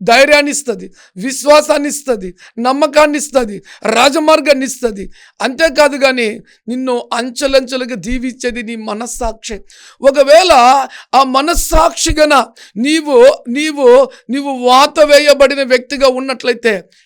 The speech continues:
శాపగ్రస్తుడుగా అయ్యేదానికి కూడా ఛాన్సెస్ ఉంది. అందుకే ఒక అద్భుతమైన జీవితం. ఒకరోజు నువ్వు అంటావు, ఈరోజు ఈ వర్తమానం వింటూ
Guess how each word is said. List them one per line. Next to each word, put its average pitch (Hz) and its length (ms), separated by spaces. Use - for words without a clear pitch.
శాపగ్రస్తుడుగా 247 1040
అయ్యేదానికి 233 460
కూడా 226 180
ఛాన్సెస్ 208 580
ఉంది. 170 200
అందుకే 254 300
ఒక 240 160
అద్భుతమైన 262 540
జీవితం. 220 560
ఒకరోజు 240 360
నువ్వు 247 160
అంటావు, 240 400
ఈరోజు 233 240
ఈ - 20
వర్తమానం 240 520
వింటూ 226 300